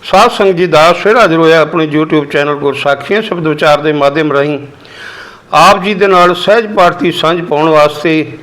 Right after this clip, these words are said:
ਸਾਧ ਸੰਗਤ ਜੀ, ਜੋ ਸਹਿਜ ਪਾਠ ਆਪਾਂ ਆਪਣੇ ਚੈਨਲ ਗੁਰਸਾਖੀਆਂ ਸ਼ਬਦ ਵਿਚਾਰ 'ਤੇ ਲਗਭਗ ਪਿਛਲੇ ਅਠਾਰਾਂ ਮਹੀਨਿਆਂ ਤੋਂ ਆਰੰਭ ਕੀਤਾ ਹੋਇਆ ਹੈ।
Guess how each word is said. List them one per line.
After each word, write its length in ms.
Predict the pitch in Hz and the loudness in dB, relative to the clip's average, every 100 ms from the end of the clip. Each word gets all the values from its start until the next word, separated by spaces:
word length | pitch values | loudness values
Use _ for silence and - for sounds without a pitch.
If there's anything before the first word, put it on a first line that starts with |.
| - - - - - | -20 -20 -20 -20 -16
ਸਾਧ 280 | - 185 233 | -2 0 0
ਸੰਗਤ 280 | - 208 185 | 0 -2 -2
ਜੀ, 120 | 196 | -2
ਜੋ 180 | 185 180 | 0 -2
ਸਹਿਜ 360 | - 190 202 | 2 2 2
ਪਾਠ 380 | 202 170 170 156 | 0 0 0 -2
ਆਪਾਂ 460 | 170 156 170 160 156 - - - - - - 156 | -4 -4 -2 -2 -2 -8 -20 -20 -20 -20 -6 0
ਆਪਣੇ 340 | 170 240 247 | 0 0 -2
ਚੈਨਲ 320 | - 190 180 | 0 2 2
ਗੁਰਸਾਖੀਆਂ 680 | 170 165 151 160 131 - 220 | 0 -2 0 -2 -2 -4 -4
ਸ਼ਬਦ 260 | 220 170 156 | -4 -4 -4
ਵਿਚਾਰ 420 | 151 156 147 147 | -4 0 2 0
'ਤੇ 220 | - 156 | -2 -2
ਲਗਭਗ 540 | 143 175 190 208 143 | 0 -2 -4 -6 -4
ਪਿਛਲੇ 400 | 160 - - 208 208 | -6 -6 -4 -4 -4
ਅਠਾਰਾਂ 320 | 151 165 147 | -4 -2 0
ਮਹੀਨਿਆਂ 320 | 156 139 135 | 0 -2 -4
ਤੋਂ 160 | 143 160 | -4 -2
ਆਰੰਭ 240 | 143 151 | -2 -2
ਕੀਤਾ 320 | 151 143 131 151 | -4 -6 -2 -2
ਹੋਇਆ 300 | 151 139 135 | 2 2 2
ਹੈ। 300 | 131 131 | 0 -4